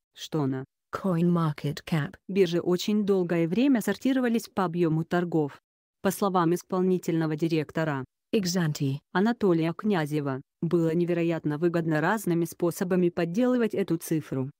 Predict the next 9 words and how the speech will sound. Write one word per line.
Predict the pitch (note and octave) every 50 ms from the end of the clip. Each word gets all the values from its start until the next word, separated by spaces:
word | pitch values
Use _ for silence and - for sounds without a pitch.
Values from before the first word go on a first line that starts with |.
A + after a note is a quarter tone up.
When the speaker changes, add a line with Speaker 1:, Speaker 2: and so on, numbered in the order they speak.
| _ _
Speaker 1:
чтобы | - - - - G3 F#3 F#3
занять | F3 F#3+ F#3+ F#3+ F#3+ F3+ F3 F3
более | F3 F3+ F3+ F3 E3+ E3 D#3+
высокое | E3+ F#3 - - F#3+ F3 - - D#3+ D#3+
место | F3 E3+ D#3+ D#3+ - - F#3 E3
в |
рейтинге. | E3+ E3 D#3 D3+ D3+ - E3+ E3 E3 D3+ C#3+ C#3+ C#3 - _ _ _ _ _ _ _ -
По | F#3+
сути, | F3 - - D#3 C#3 C3+ - C#3+ C3+ C3+